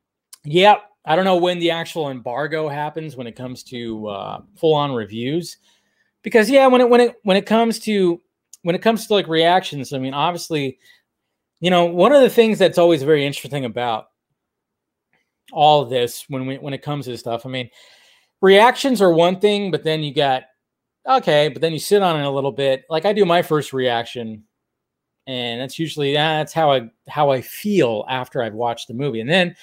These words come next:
I try to sit on it a little bit, try to think about certain things, and then I try to break it down a little bit more in my review. So, you know, when it comes to reactions, I mean, a,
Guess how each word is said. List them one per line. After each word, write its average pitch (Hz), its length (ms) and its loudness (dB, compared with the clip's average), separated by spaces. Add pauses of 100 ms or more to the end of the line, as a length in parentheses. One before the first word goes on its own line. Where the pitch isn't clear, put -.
(260)
I 151 60 -6
try 165 160 2
to 143 80 4
sit 214 240 2
on 202 160 4
it 202 60 0
a 196 40 2
little 190 200 2
bit, 190 280 2
try 147 120 -4
to 127 80 -8
think 180 220 -4
about 165 260 2
certain 165 240 0
things, 156 320 0
and 139 100 -6
then 139 100 -4
I 135 40 -4
try 135 160 -6
to 127 80 -4
break 135 200 0
it 107 60 -14
down 131 200 -2
a 120 60 -4
little 120 160 -2
bit 113 120 -4
more 120 200 -4
in 113 60 -6
my 107 80 -8
review. 101 540 -2 (400)
So, 151 260 4
you 180 100 4
know, 202 120 6
when 214 80 4
it 208 40 0
comes 233 180 4
to 220 80 4
reactions, 202 720 2 (440)
I - 20 -10
mean, 170 140 0
a, 156 100 -8